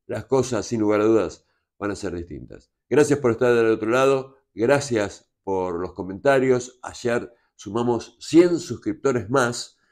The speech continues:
en este canal que recién empieza, chiquito, eh, y para nosotros es un montón y tiene que ver con ustedes.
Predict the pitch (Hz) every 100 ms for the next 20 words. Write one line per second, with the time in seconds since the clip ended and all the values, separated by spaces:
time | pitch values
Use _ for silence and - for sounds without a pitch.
0 | _ _ - 107 107 98 92 107 107 101
1 | 85 82 117 107 92 117 110 - 85 -
2 | - 107 113 107 - _ _ _ - 82
3 | 73 60 - - 101 92 92 92 120 110
4 | 95 87 98 92 87 117 120 - 98 -
5 | 110 95 107 101 90 85 110 110 107 -